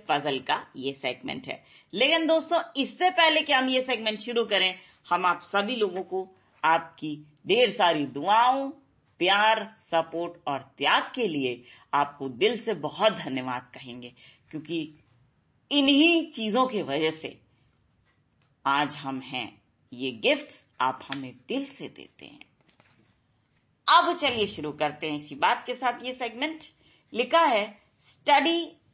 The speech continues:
the information and answer the given questions।" कुछ इन्फॉर्मेशन है, उन्हें पढ़ लीजिए और आंसर दे दीजिए क्वेश्चन का। क्या कर रहे हैं आप लोग?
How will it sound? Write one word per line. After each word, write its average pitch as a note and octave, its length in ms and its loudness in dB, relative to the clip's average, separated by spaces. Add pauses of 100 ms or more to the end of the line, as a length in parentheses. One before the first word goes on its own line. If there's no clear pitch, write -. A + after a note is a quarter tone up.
the A3 100 -8
information G#3 760 -6
and E3+ 260 -6 (140)
answer D#3+ 400 -6
the E3 100 -6 (380)
given D#3+ 260 -2
questions।" - 720 -14 (380)
कुछ G#3 180 -4
इन्फॉर्मेशन G3+ 640 -6
है, G3 80 -8
उन्हें F3 240 -10
पढ़ F#3 140 0
लीजिए G#3 280 -4
और F3+ 140 -2
आंसर E3+ 280 -6
दे G#3 160 -6
दीजिए G3+ 260 -10
क्वेश्चन F3+ 300 -14
का। E3+ 200 -18
क्या F#3 260 -2
कर D#3+ 180 -6
रहे F#2+ 140 -16
हैं - 100 -12
आप - 260 -16
लोग? - 80 -20